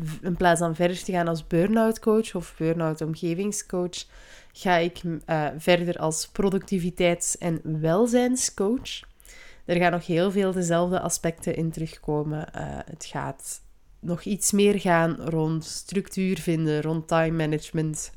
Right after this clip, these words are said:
Ehm, en dus iets minder specifiek over burn-out.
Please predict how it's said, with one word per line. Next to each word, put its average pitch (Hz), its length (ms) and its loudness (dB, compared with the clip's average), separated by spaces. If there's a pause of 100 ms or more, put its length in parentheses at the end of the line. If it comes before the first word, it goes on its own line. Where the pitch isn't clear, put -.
(100)
Ehm, 147 440 -4 (800)
en 214 180 2
dus 226 160 2
iets 233 260 0
minder 185 300 -2
specifiek - 640 -6
over 160 260 -4
burn-out. 220 560 -2